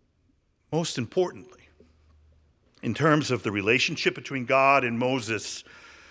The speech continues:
over the span of Moses' life, what shouldn't be missed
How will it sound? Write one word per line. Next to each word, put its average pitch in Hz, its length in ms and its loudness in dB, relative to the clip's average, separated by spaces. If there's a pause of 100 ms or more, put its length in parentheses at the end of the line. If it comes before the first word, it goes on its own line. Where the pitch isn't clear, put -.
(420)
over 123 160 -6
the 104 100 -8
span 127 480 8
of 113 140 2
Moses' 117 480 2
life, 117 380 4
what 131 160 2
shouldn't 175 420 2
be 120 140 0
missed 147 560 2